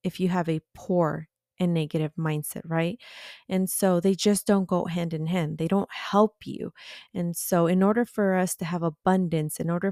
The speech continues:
for us to live a rich and fulfilling life, our mind has to be right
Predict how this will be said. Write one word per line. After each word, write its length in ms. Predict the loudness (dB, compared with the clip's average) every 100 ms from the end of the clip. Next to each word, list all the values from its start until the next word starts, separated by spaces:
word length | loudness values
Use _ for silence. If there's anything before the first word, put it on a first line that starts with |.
| -4
for 120 | -2
us 260 | 0 -2 -4
to 300 | -4 -2 -2 -6 -20 -8
live 180 | -2 2
a 120 | 2
rich 480 | 2 2 4 2 -2
and 140 | -6
fulfilling 580 | -4 -8 0 0 2 0
life, 580 | -2 0 2 0 -2 -10 _ -20 -6 2
our 160 | 4
mind 500 | 4 4 4 4 2
has 340 | 2 0 0 0
to 120 | -4
be 180 | -4 -6
right 360 | -2 0 0